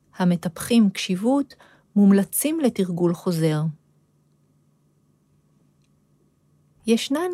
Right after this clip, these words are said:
גישות נוספות אשר ילוו את התרגול שלנו.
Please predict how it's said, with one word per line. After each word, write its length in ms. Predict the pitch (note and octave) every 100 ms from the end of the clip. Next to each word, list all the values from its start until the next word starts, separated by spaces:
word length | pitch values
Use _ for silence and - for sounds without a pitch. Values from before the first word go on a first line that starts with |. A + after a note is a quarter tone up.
| D4+
גישות 440 | B3 - D#4 D#4
נוספות 720 | D4+ - G3 - F#3+ E3+ - - _ _ _ _ _ -
אשר 340 | G3+ - G3
ילוו 560 | F#3 F3+ E3+ E3 A3 C#4
את 120 | C#4
התרגול 560 | G#3 - F3 E3+ F#3 G3+
שלנו. 520 | - - D3+ D3 D#3